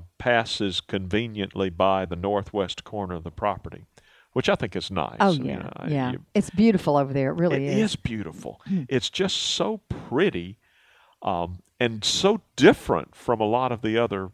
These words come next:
Speaker 2: Yeah.
Speaker 1: places where we walk. So
Speaker 2: It's like
Speaker 1: I'm
Speaker 2: rolling hills, and you can see through the woods, and,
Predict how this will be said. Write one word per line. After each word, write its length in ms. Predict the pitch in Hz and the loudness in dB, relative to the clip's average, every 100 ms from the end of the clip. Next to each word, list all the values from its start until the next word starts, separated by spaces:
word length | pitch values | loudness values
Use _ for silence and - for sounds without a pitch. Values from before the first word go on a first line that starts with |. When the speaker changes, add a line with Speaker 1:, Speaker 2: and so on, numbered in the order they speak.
| - | -2
Speaker 2:
Yeah. 320 | 185 151 131 - | 0 0 -4 -10
Speaker 1:
places 540 | - 139 135 - 101 - | 2 4 4 0 -6 0
where 220 | 117 107 | 2 4
we 160 | 101 95 | 2 -2
walk. 520 | 95 131 104 - - | 0 2 0 -2 -4
So 280 | - 101 - - | -2 -2 -4 -6
Speaker 2:
It's 140 | 214 - | 0 4
like 120 | 226 | 4
Speaker 1:
I'm 100 | 208 | 8
Speaker 2:
rolling 520 | 196 240 240 226 208 | 10 10 8 2 0
hills, 680 | 185 226 220 214 214 208 - | 2 4 6 6 4 0 -2
and 180 | 180 175 | 0 0
you 60 | |
can 140 | 160 165 | -2 -6
see 260 | - 214 | -2 0
through 220 | 190 208 185 | 2 2 2
the 100 | 160 | 0
woods, 400 | 170 190 185 180 | 2 2 2 -2
and, 180 | 160 | -8